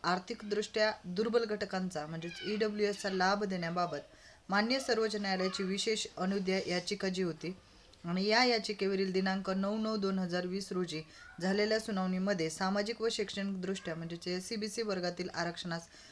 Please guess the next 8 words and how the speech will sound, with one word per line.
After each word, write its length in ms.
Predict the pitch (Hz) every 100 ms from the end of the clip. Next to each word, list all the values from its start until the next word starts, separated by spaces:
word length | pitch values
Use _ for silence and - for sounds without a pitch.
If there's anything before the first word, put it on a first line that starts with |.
| -
अंतरिम 500 | 185 208 208 233 247
स्थगिती 680 | 240 - 208 196 196 208 214 -
मिळालेली 460 | 175 175 175 175
आहे 260 | 175 175 165
आणि 220 | 151 160 -
त्यामुळे 380 | 220 220 202 170 - - - - - - - - - - - - -
उच्च 180 | 190 240
न्यायालयाने 540 | 233 226 214 208 220